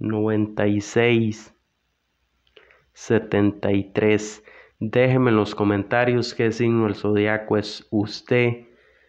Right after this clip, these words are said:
Déjeme, déjeme también si le gustan los números.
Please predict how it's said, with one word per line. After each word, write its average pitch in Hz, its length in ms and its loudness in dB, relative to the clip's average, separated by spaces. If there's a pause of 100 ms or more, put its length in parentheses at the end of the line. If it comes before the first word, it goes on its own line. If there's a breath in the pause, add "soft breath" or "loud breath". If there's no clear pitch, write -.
(140 soft breath)
Déjeme, 110 880 0
déjeme 110 500 0
también 107 580 0
si 101 580 -2 (380 loud breath)
le 104 180 0
gustan 117 460 2
los 107 100 4
números. 123 800 -2